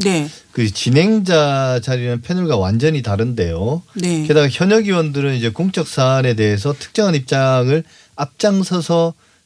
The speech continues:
Speaker 2: 대변하는 당사자이기도 하지 않습니까?
Speaker 1: 네.
Speaker 2: 앞서 말씀하신
Speaker 1: 네.
Speaker 2: 것처럼.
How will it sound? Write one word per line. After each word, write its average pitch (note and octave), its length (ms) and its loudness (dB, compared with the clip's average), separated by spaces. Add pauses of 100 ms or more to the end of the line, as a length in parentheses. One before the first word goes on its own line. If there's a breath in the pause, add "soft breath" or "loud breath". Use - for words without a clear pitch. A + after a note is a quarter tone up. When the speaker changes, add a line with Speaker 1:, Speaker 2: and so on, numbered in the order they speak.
(120)
Speaker 2:
대변하는 D3+ 500 0
당사자이기도 C#3 920 -2
하지 B2+ 180 -6
않습니까? F2 600 -8
Speaker 1:
네. G2+ 240 0
Speaker 2:
앞서 G2+ 140 2
말씀하신 G2+ 400 -6
Speaker 1:
네. F3 220 0
Speaker 2:
것처럼. F#2 400 -8